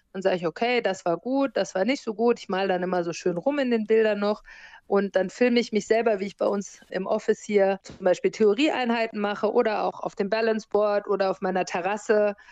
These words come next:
bin ich dann mit dem Carver-Skateboard gefahren oder generelle Fitness-Balanceübungen. Und das alles zusammen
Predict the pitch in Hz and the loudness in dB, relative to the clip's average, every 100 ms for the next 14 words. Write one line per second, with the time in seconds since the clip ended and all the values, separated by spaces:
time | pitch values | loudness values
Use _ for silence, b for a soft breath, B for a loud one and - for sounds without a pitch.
0 | B 190 185 170 175 175 175 233 247 240 | B -6 -4 -4 -4 -6 -6 -6 -2 -2
1 | 208 - 208 - 196 196 190 - 190 190 | -4 0 0 2 -2 -2 -6 -4 -2 0
2 | 196 190 185 170 170 185 180 185 196 - | -2 -2 0 0 0 0 2 0 0 -2
3 | 240 226 208 185 180 208 220 - 202 196 | 0 0 -2 0 0 0 -2 -6 -4 0
4 | 196 202 b b b _ - 190 214 208 | 0 -2 b b b _ -8 -4 -2 -2
5 | - 202 208 - 196 202 214 226 | -2 0 -2 -2 0 0 0 -4